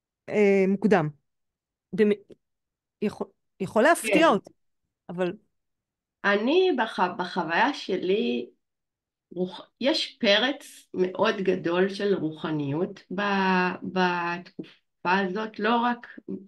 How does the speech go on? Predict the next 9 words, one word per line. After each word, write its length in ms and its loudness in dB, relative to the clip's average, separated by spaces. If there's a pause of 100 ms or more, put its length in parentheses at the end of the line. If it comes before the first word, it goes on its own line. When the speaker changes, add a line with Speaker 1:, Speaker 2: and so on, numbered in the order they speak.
(260)
Speaker 2:
כאילו, 240 0
ב-, 420 2
ב-, 260 -6 (1400)
הס-, 440 -14
שני 480 -8
עשורים 580 -8
האחרונים, 440 -6
עשור 360 -2
האחרון, 560 -8